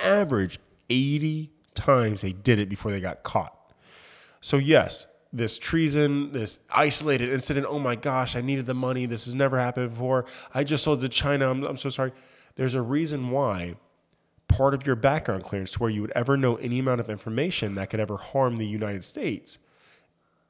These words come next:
a financials is a m-, very important part of keeping your security clearance because of that reason. That way you're not subject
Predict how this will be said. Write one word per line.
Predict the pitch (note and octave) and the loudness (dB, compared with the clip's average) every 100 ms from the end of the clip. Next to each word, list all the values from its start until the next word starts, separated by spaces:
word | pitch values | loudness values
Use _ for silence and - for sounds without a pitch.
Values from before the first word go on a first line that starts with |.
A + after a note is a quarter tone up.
| - | -2
a | |
financials | - C3+ C3+ C#3 B2 G#2+ G#2 - | 2 4 4 2 2 0 0 -4
is | A2+ | 0
a | A2 | 0
m-, | G#2+ G2 G2 G#2 G#2+ G2+ | 0 -4 -8 -8 -8 -10
very | G#2 B2+ G#3 A3+ A#3 A3 F#3+ | -2 2 2 2 2 4 6
important | C3+ C#3+ C3+ A#2 | 6 6 6 4
part | G#2+ - - _ - | 2 0 -10 _ -2
of | A#2 | -2
keeping | - A#2 | 0 -2
your | A2 | -2
security | F#2+ A2 G2 | -4 -6 -6
clearance | G#2 F2+ - | -6 -6 -8
because | - - A2+ | -6 -2 0
of | G#2 | 0
that | F#2+ | -2
reason. | G2 F2+ | -4 -6
That | F#2+ | -6
way | G#2 | -4
you're | G#2 | -4
not | G2+ - | -6 -6
subject | - G2 F#2+ - - | -4 -4 -6 -8 -18